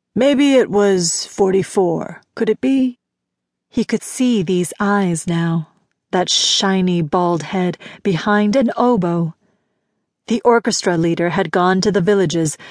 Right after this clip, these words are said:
to recruit youngsters, and his friend, Lee Delun, had taught them how to play.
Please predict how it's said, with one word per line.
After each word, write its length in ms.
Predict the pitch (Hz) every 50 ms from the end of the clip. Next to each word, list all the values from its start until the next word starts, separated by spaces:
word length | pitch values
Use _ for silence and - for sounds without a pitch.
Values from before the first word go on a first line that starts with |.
| - - - - _ _ -
to 100 | 226 220
recruit 400 | 220 - - - 294 269 - -
youngsters, 720 | 180 214 226 226 214 - - - 180 165 170 170 - - _ _ _ _ _ _ _ -
and 100 | 208 196
his 160 | 208 190 -
friend, 480 | - - 269 262 226 170 160 160 156 - - - - - _ _ _ _ -
Lee 340 | 185 185 196 196 208 240
Delun, 600 | 254 - 285 262 226 190 170 170 165 170 185 202 - _ _ _ _ _ _ _ _ _ _ _ _ _ - 240
had 180 | 233 190 -
taught 320 | - 202 202 277 262 - -
them 180 | 180 160 160
how 180 | 156 151 185 180
to 100 | 185 -
play. 540 | - - 254 240 226 202 180 170 151 143